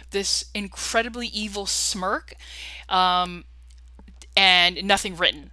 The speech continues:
And it was just, like, this picture of his face, like, Ha ha, kinda like that.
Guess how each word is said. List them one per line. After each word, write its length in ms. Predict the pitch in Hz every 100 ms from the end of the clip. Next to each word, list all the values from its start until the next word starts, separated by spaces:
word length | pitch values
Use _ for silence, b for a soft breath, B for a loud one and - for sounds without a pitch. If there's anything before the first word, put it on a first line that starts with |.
| -
And 120 | -
it 40 | 185
was 140 | 180
just, 140 | 190 -
like, 160 | 180
this 140 | - -
picture 320 | - 220 208
of 60 |
his 120 | 175 -
face, 280 | 202 185
like, 160 | 180 165
Ha 300 | - 294 294
ha, 400 | 262 247 240 240 -
kinda 220 | - 185
like 220 | 180 170
that. 280 | 175 151 -